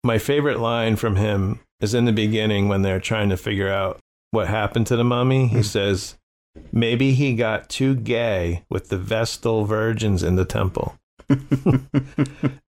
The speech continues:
Speaker 1: And Doctor Muller, another character, goes, "Possibly." Like, real serious, like.
Speaker 2: Right.
Speaker 1: Now they find out there's death to anyone who opens the casket.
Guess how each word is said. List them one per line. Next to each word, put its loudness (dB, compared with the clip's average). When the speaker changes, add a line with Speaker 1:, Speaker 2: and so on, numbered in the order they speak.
Speaker 1:
And 4
Doctor 0
Muller, 0
another 0
character, -2
goes, -2
"Possibly." -2
Like, -2
real 2
serious, -2
like. -4
Speaker 2:
Right. 2
Speaker 1:
Now 0
they 0
find -2
out -2
there's -2
death -4
to -2
anyone 0
who 2
opens 0
the 0
casket. -2